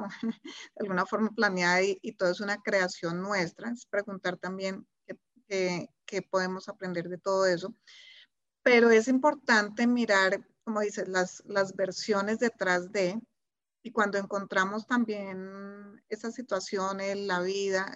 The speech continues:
de hecho hay muchas cosas que se repiten, ¿no? Eh, con nuestros padres, o sea, que, que tuvieron vivencias que nosotros luego, eh, recibimos o repetimos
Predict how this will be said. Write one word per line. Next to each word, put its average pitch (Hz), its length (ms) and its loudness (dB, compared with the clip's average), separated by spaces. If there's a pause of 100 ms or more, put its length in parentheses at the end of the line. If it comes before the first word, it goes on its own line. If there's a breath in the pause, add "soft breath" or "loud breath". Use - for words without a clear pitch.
(100)
de 202 200 -4
hecho 185 180 -8
hay 208 40 -6
muchas 214 340 -6
cosas 208 320 -14
que 202 100 -12
se 175 140 -6
repiten, 175 540 -4
¿no? 233 180 -8 (840)
Eh, 175 1080 -2
con 185 180 -6
nuestros 175 720 -10
padres, 190 640 2 (100)
o - 40 -20
sea, 175 140 -4
que, - 260 -20 (100)
que 190 80 -10
tuvieron 185 400 -10
vivencias 190 520 -6
que 196 180 -6
nosotros 180 540 -4
luego, 190 480 0 (540)
eh, 180 360 -8 (840)
recibimos 202 800 -2
o 202 60 -2
repetimos 185 800 -6